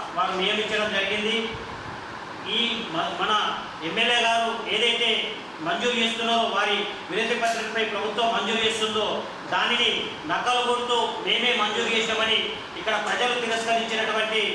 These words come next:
కాంగ్రెస్ నాయకులు ప్రెస్ మీట్ పెట్టడం, సోషల్ మీడియా పెట్టుకోవడం భారతీయ జనతా పార్టీ సిగ్గుచేటుగా భావిస్తూ ఉంది. ఒకవేళ మీరు ప్రజలకు మేలు చేయాలని అనుకుంటే, ప్రజలకు సరైన పాలన మీరు అందించాలని మీకు చిత్తశుద్ధి ఉంటే,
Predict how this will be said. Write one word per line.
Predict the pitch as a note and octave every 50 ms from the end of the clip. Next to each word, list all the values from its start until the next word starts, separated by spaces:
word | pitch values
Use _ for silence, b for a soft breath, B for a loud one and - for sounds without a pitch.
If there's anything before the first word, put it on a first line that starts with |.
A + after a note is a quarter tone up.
| - - - - - - -
కాంగ్రెస్ | - F#3+ - A3+ A3+ A#3 A3+ A3+ G3+
నాయకులు | G#3 G#3 A3 A3 A3 G#3+ A3 A3 A3 G3+ - - - -
ప్రెస్ | G3 G3 - -
మీట్ | A3 A3 A3 G#3+ G#3+
పెట్టడం, | G#3+ G#3+ G#3+ A3 A3 A3 A3 A3 A3 - - - - - - - -
సోషల్ | - G#3+ A#3 A3+ A#3+ A#3+ A#3+ A3+
మీడియా | A3+ A3 A3
పెట్టుకోవడం | G3+ G#3 G#3 G#3 G#3 A3 A3 G#3+ G#3+ G#3+ - - - - - - - - -
భారతీయ | - G3+ G3 F#3 F#3+ G#3+ G#3+ A3
జనతా | G3+ G3+ G#3 A3+ G#3+ G#3+ G#3+
పార్టీ | G#3+ G#3+ G#3+ G3+ F#3 G#3
సిగ్గుచేటుగా | G#3 G3 F3+ F#3+ A3+ A3 A3 G#3+ G#3+ G#3+ G#3 F#3+
భావిస్తూ | F3+ D#3+ E3+ F#3 G3 G3 G3 - - G#3 F#3+ F#3 F3+
ఉంది. | F3+ F3 E3+ - - - - - - - - - - - -
ఒకవేళ | - - A3+ G#3+ G#3 A3+ B3 B3 B3 B3 B3
మీరు | A#3+ A#3+ A#3
ప్రజలకు | - A#3 A#3+ A#3+ A#3 A#3+ A#3+ A#3+ A#3+ A#3+ A#3+ A#3+ A#3+ A#3+ A#3+ A#3+ - - - - -
మేలు | D#3+ F3+ A3 A#3+ B3 B3 - - A#3
చేయాలని | A3+ A3+ A#3+ A#3 A#3 A#3 A#3 A3+ A3+
అనుకుంటే, | A3+ G#3 G#3+ G#3+ A#3 A#3+ A#3 A#3 B3 A#3+ A#3+ B3 A#3+ - - - - - - - - -
ప్రజలకు | E3+ F#3 - A#3+ B3 A#3+ B3 B3 B3 B3 A#3+ G#3+ - - -
సరైన | G#3+ G#3 G#3+ A#3+ B3 B3 A#3+ A3+ A3+ A3+
పాలన | A3 A3 A3 A3 A#3 A#3 A#3
మీరు | A3+ G#3+
అందించాలని | G3+ G#3+ A3 A#3+ A#3 - A#3+ A#3 A3+ A3+ A#3 A3+ A3
మీకు | A3 G#3+ - -
చిత్తశుద్ధి | G#3+ G#3 G#3 A#3+ A#3 - A3+ A3+ - A3
ఉంటే, | A3+ A3+ A3+ A#3+